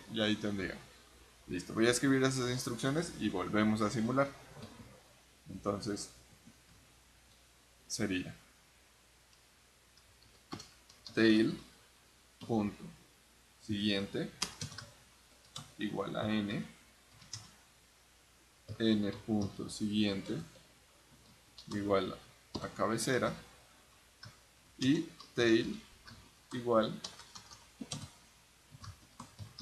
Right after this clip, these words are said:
a n. Listo, ese es el código que tenemos.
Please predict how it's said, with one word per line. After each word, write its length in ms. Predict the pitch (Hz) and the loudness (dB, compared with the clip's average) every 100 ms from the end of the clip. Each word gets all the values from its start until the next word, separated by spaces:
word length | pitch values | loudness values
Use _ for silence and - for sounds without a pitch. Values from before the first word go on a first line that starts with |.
| - | -8
a 160 | - 101 | 0 2
n. 140 | 90 80 - - _ - - - - - - - - - - - - - - - - _ - - _ - - - - - - _ - - | 2 -4 -14 -20 _ -20 -20 -20 -20 -20 -20 -20 -14 -12 -12 -14 -20 -20 -20 -20 -20 _ -20 -20 _ -20 -20 -20 -20 -20 -20 _ -20 -14
Listo, 320 | - - 107 | -12 -12 -6
ese 140 | 107 | -4
es 100 | 113 | 0
el 120 | 110 110 | 0 0
código 340 | 98 98 98 | 0 0 -2
que 80 | 98 | -6
tenemos. 600 | - 120 156 165 165 - | -4 -2 0 0 -2 -8